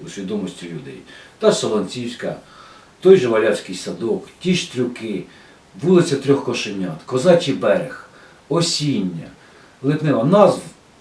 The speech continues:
Абрикосова, назв, в принципі,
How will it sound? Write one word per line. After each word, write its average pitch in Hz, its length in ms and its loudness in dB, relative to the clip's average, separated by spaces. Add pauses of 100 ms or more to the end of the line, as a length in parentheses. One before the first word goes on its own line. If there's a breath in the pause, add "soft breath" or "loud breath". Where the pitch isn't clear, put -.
(200)
Абрикосова, 135 840 -4 (180)
назв, 165 300 0 (400)
в - 20 -14
принципі, 131 420 0